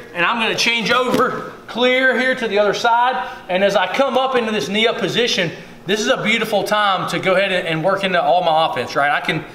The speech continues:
uh, I can go knee back, hand walk, okay? I can knee slide and come up, okay? Uh, but I really like to go from in this changeover right into my Granby roll because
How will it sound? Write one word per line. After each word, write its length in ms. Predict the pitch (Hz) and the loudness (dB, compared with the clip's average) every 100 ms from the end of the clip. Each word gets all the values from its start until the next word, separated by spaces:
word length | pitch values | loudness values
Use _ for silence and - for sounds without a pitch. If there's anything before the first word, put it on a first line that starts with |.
| - - | -20 -6
uh, 380 | 143 143 - - | 0 0 0 -4
I 120 | - 196 | -2 -2
can 160 | 220 | 0
go 480 | 240 247 247 - - | 0 2 0 -6 -6
knee 180 | 196 226 | -2 0
back, 260 | 233 220 220 | 2 2 0
hand 300 | 226 226 226 | 0 2 2
walk, 400 | 226 220 - 208 | 4 2 2 -2
okay? 300 | - 208 202 | 0 2 2
I 120 | 196 | 2
can 160 | 208 190 - - - | 0 -4 -4 -6 -2
knee 140 | 214 | 0
slide 300 | 233 240 214 | 0 2 0
and 80 | 196 | 0
come 220 | 226 214 | 0 2
up, 220 | 214 220 185 | 2 2 0
okay? 480 | 180 190 190 - - - | 2 0 0 -4 -12 -4
Uh, 280 | 175 156 156 | 0 0 0
but 120 | 190 | 0
I 80 | 180 | 2
really 200 | 202 240 | 4 4
like 200 | 220 214 | 2 0
to 140 | 185 | 0
go 320 | 156 190 175 | 2 0 0
from 260 | 165 - 196 | -4 -4 0
in 140 | 180 | 2
this 200 | 170 - - | 0 -2 -8
changeover 680 | - 196 220 208 220 220 220 - - - | -4 0 2 2 2 2 0 -6 -16 -14
right 320 | 156 175 226 | -2 0 2
into 160 | 240 233 | 2 2
my 120 | 202 | 2
Granby 400 | 147 190 202 175 | 2 0 0 0
roll 200 | 165 156 | 2 2
because 520 | 151 151 180 165 170 | 2 2 2 2 -2